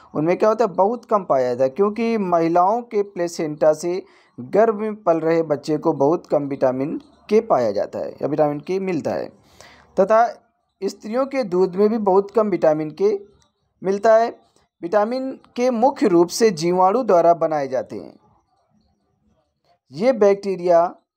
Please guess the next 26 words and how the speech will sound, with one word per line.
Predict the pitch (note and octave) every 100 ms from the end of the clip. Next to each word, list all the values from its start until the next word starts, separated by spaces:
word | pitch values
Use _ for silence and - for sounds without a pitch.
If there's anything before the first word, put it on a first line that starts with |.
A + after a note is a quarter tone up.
| -
नवजात | D#3 F3+ F3+ G3 A#3+
बच्चे, | A3+ F#3 - F3+ E3+ - - _ _ _ _ _ _ _ _ _ _ _ _ _ _ _ _ _ _ _ _ _ _ _ _ _ _ _ _ _
विटामिन | C3 C#3 D3+ F#3
के | F3+ D3+
को | - D#3
फ्रेंड्स | E3 E3+ E3+ F3
बनाने | C#3 B2 A#2+ C3
वाले | D3+
जो | D#3
बैक्टीरिया | B2+ A#2 - A#2 C3 E3+
होते | D#3+ D#3
हैं, | F#3
ये | D#3+
नवजात | B2+ B2 B2+ C#3+
बच्चों | D#3 B2 - C3+
में | B2 C3+
नहीं | D3+ D#3 E3
पाए | C#3+ A#2 A2+
जाते, | G#2+ A#2+
ठीक | F#3+ F#3
है, |
स्वतः | C3+ C3+ C#3+ E3
नहीं | D3+ D#3
पाए | B2+ A2
जाते | A2 G#2+ G#2+
हैं, | F#2+